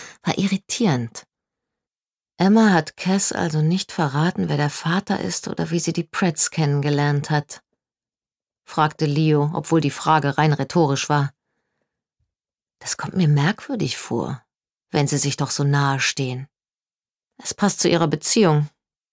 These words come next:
antwortete Abby. "Emma hütet ihre Geheimnisse wie Munition. Cass behandelt Emma wie eine Autoritätsperson, wie eine Mutter. Sie stellt keine Fragen,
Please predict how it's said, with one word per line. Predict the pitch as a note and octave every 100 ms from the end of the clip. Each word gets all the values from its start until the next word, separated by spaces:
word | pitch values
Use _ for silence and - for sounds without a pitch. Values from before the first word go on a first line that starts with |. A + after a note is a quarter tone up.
| _ _ _
antwortete | - D#3 D3 D3 C#3+ - -
Abby. | D3+ D3 C#3+ - _ _ _ _ - - _ _ -
"Emma | - A3+ F#3
hütet | F3+ A3+ F3+ -
ihre | F3+ D3+
Geheimnisse | D3 D#3+ F3+ F3+ D#3 - C#3+
wie | F#3
Munition. | G3 D#3+ D3+ - - D#3 C3+ B2 B2+ _ _ _ _ -
Cass | A3+ G#3+ -
behandelt | D#3 D#3+ D#3+ D3+ -
Emma | E3 D#3+
wie | D#3
eine | - D#3+
Autoritätsperson, | - E3 E3+ E3 G#3+ D3+ - A#2 B2+ A2+ C3+ - _ _
wie | -
eine | F3 E3
Mutter. | G3+ F3+ C#3 C#3 _ _ _ _
Sie | - F3+
stellt | G3 -
keine | F#3+ F#3
Fragen, | - G#3 E3 C#3+